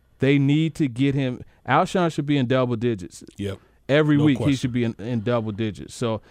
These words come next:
Speaker 1: I understand you wanna get everybody involved. You definitely do, but you need to get him established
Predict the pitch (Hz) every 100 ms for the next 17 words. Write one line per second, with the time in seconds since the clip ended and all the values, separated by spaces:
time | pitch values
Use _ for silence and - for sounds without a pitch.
0 | - - 123 139 139 160 165 170 151 147
1 | 147 160 156 147 147 147 143 131 147 143
2 | 127 143 139 135 123 151 139 120 117 147
3 | 139 - _ _ _ - 123 127 151 160
4 | 127 143 147 147 135 120 - 131 123 110
5 | 101